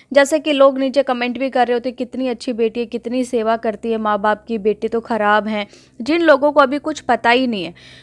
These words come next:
तो उनके चेहरे से जो ये नकाब हटाना बहुत ज़रूरी है। और अगर कोई भी ऐसी वीडियो है, जैसा कि मैंने भी अपनी लास्ट वीडियो में बोला था कि भाई जैसा वो बोल रही है कि सत्ताईस मिनट की वीडियो थी,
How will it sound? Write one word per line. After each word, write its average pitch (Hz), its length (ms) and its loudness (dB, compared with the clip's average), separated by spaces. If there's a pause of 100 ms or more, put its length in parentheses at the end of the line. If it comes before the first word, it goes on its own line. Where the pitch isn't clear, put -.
(140)
तो 294 80 4
उनके 311 300 0
चेहरे 285 340 6
से 302 140 -4
जो 285 140 0
ये 294 160 2
नकाब 247 400 2
हटाना 240 360 0
बहुत 214 280 -4
ज़रूरी 214 420 -2
है। 277 160 0 (380)
और 240 280 6
अगर 254 320 2
कोई 285 280 2
भी 302 120 -2
ऐसी 277 280 2
वीडियो 254 280 0
है, 262 80 2
जैसा 254 280 0
कि 277 140 -6
मैंने 254 280 -2
भी 277 100 -2
अपनी 277 240 2
लास्ट 240 280 2
वीडियो 254 260 -2
में 240 80 -4
बोला 220 240 0
था 262 100 -2
कि 233 140 -4
भाई 262 160 0
जैसा 240 280 -2
वो 277 120 0
बोल 233 220 0
रही 247 100 -2
है 254 40 -6
कि 311 100 -4
सत्ताईस 262 460 0
मिनट 247 280 -4
की 262 120 -2
वीडियो 226 320 0
थी, 269 200 -2